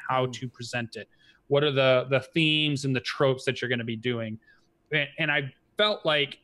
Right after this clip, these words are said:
Speaker 1: right now I'm in this point of going out there and finding more third-party, um, products to get more exposure than just, you know, the main company, mainline, um, stuff that's out there. Like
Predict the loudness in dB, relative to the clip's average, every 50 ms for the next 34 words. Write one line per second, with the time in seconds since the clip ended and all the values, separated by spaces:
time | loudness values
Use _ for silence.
0 | _ _ _ -2 0 0 0 0 0 2 2 2 2 2 2 0 -2 -2 -4 -6
1 | -8 _ -4 -2 -2 -2 -4 -2 -2 -2 0 0 0 0 -2 -2 -2 -2 -2 -2
2 | -2 -6 -6 -4 -2 0 0 0 0 -2 -2 -2 -4 -4 -2 0 2 2 2 2
3 | 0 -2 -4 _ _ _ _ _ _ _ _ _ 0 2 2 0 -2 -2 0 2
4 | 2 2 2 0 -2 -2 -4 -6 -8 _ _ _ _ _ _ _ _ _ _ _
5 | _ -10 -8 -8 -8 -8 -8 -10 -12 -6 0 2 4 4 4 2 -2 -4 -10 -12
6 | -12 -14 _ _ -6 -4 -4 -4 0 0 0 0 0 -4 -14 _ _ _ _ _
7 | _ -6 -2 0 2 2 2 2 0 -2 -8 -4 -2 0 0 0 0 0 -2 -4
8 | -6 -8 -12 -6 -6 -4 -4 -2 -2 -2 -2 -2 -6 -14 _ _ -20 -20 -20 _
9 | _ 0 0 0 0 0 0 2 2 2 2 0 0 -2 -4 -8 -4 -4 -4 -4
10 | -2 -4 -6 -4 -4 -4 -2 -2 -2 -2 -2 -4 -4 -4 -4 -4 -4 -6 -10 -12
11 | -14 -16 _ _ _ _ -14 -12 -12 -12 -12 -14 -16 -16 -16 -16 -2 -2 -2 -2
12 | -2 -8 -10 -8 -8 -8 -8 -10 -12 -14 -14 -12 -12 -14 -14